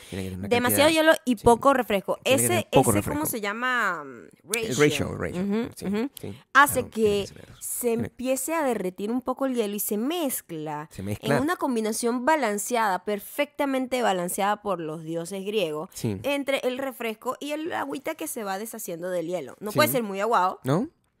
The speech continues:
Speaker 2: pero no puede ser muy seco.
Speaker 1: Mucha gente
Speaker 2: ¿Entiendes?
Speaker 1: dirá, mucha gente dirá, "Pero bueno, ¿qué es eso? Eso es así como funciona". Yo pienso que lo, el, el, yo pienso que esa, eh, esa necesidad de Maya de hipercomplicar las cosas, donde tienen que tener un vaso, yo tengo que,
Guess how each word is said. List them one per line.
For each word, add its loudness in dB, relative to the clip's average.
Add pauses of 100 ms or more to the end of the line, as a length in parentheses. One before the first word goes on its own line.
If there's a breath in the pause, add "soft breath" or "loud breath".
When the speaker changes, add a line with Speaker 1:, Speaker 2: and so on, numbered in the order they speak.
(240)
Speaker 2:
pero 2
no 0
puede 0
ser -2
muy -2
seco. -10 (160)
Speaker 1:
Mucha 8
gente 10
Speaker 2:
¿Entiendes? 4
Speaker 1:
dirá, 2
mucha -8
gente -4
dirá, 0
"Pero -10
bueno, -6 (420 loud breath)
¿qué -6
es 0
eso? -20
Eso -4
es 0
así -6
como -8
funciona". -10 (120)
Yo 2
pienso -6
que -8
lo, -12
el, -4
el, -14 (720)
yo -4
pienso -4
que -6
esa, -6 (200)
eh, -16
esa -6
necesidad -6
de -4
Maya -6 (640 soft breath)
de -6
hipercomplicar -6
las -10
cosas, 0
donde -6
tienen -10
que -12
tener -10
un -6
vaso, 0
yo -8
tengo -4
que, -8